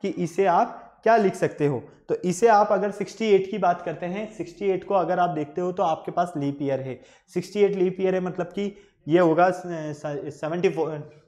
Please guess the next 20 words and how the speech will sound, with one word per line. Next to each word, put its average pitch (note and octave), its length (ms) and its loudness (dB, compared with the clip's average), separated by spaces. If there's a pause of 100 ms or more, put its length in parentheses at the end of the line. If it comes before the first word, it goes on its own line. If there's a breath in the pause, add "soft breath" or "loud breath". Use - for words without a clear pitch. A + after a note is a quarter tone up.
(160)
सेवन, D#3 200 -6 (520)
एक D3 180 -4
मिनट, B2+ 180 -10
सिक्सटी - 300 -10
एट - 280 -6 (280 soft breath)
मतलब C#3 400 -8
कि F3+ 280 0
फ़ोर E3 280 4
टाइम्स। A2 300 -4 (480 soft breath)
तो D3+ 80 -6
सिक्सटी E3+ 340 -6
एट F#3+ 160 2
में G#3 100 0
फ़ोर F3+ 260 -2
का F#3+ 100 -2
डि-, F3+ 200 -4
डिवाइड F3 360 2
करोगे F3+ 340 -2 (480)
तो D#3+ 380 2
ये D#3 540 -2